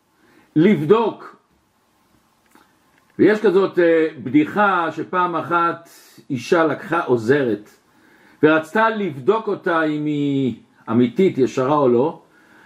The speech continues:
אז היא שמה לה מתחת למיטה עשר יורו, לראות אם היא תחזיר. ואומרת לה להיכנס לחדר שינה,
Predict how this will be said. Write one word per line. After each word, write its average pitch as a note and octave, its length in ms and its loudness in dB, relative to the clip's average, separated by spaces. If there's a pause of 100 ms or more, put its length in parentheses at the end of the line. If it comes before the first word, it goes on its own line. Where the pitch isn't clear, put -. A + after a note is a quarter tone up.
(200)
אז D3 160 2
היא E3 100 4
שמה B3+ 420 0
לה F#3+ 140 -2
מתחת A#3+ 760 -4
למיטה F3 680 0
עשר G#3+ 360 0
יורו, D#3+ 640 0
לראות D4 540 0
אם B3+ 100 -4
היא A#3 100 -4 (180)
תחזיר. F#3+ 500 0 (880)
ואומרת A#3 420 2
לה A#3 80 -4
להיכנס G3 540 -2
לחדר G3 400 -4
שינה, A3 640 0